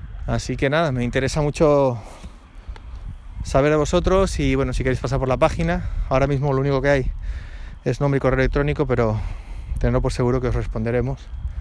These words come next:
y os incluiremos en, eh, en la lista de recibir todas las novedades y todas las cosas. Si os incluís ahora,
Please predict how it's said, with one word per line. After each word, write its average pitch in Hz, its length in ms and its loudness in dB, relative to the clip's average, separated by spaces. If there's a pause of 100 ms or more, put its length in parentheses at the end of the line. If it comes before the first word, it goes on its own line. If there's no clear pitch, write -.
(1080)
y 127 140 0
os 120 200 -2
incluiremos 117 720 0
en, 113 240 2
eh, 110 260 0 (640)
en - 80 -2
la 110 80 2
lista 117 320 0
de 110 300 2
recibir 113 340 0
todas 117 180 0
las 113 120 -2
novedades 113 520 -2 (1400)
y 110 180 2
todas 117 200 2
las 104 80 -2
cosas. 104 280 -2
Si 101 640 2
os 101 160 -4
incluís 110 320 0
ahora, 127 340 4